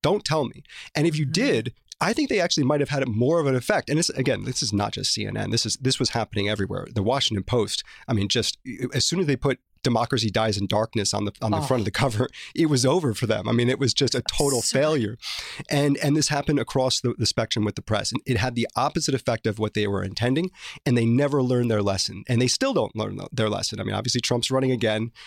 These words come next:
Speaker 1: We'll see how that pans out. But they have learned seemingly very, very little from the mistakes that they made and the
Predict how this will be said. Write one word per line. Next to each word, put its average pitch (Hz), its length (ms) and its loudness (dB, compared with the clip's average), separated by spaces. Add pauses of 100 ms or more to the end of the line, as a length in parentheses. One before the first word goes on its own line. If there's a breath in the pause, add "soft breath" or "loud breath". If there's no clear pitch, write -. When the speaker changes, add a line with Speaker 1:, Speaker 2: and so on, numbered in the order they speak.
(180 loud breath)
Speaker 1:
We'll 107 80 2
see - 180 2
how 117 140 2
that 104 180 0
pans 113 300 0
out. 165 240 0 (240 loud breath)
But 139 240 2
they 170 140 4
have 151 120 0
learned 131 380 2 (160)
seemingly 117 720 0 (100)
very, 151 420 2
very 117 280 2
little 101 440 0 (220 loud breath)
from 117 140 2
the 101 80 2
mistakes 139 400 0
that 123 120 0
they 117 100 0
made 107 300 0
and 104 100 -2
the 101 40 -2